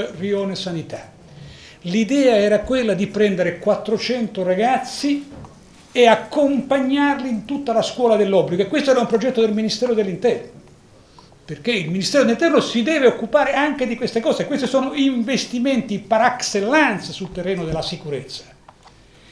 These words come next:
E naturalmente sono investimenti, diciamo, tra virgolette, con una differimento nel tempo, ma sono investimenti straordinari.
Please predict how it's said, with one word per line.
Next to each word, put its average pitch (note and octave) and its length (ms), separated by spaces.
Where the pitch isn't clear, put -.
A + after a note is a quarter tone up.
E G#3+ 560
naturalmente B3+ 580
sono A#3 440
investimenti, A#3 960
diciamo, G#3 500
tra G#3 160
virgolette, F#3+ 1120
con A#3 280
una G#3+ 540
differimento A#3+ 920
nel G#3 240
tempo, B3 460
ma F3 180
sono A#3 600
investimenti G#3 1000
straordinari. D3+ 880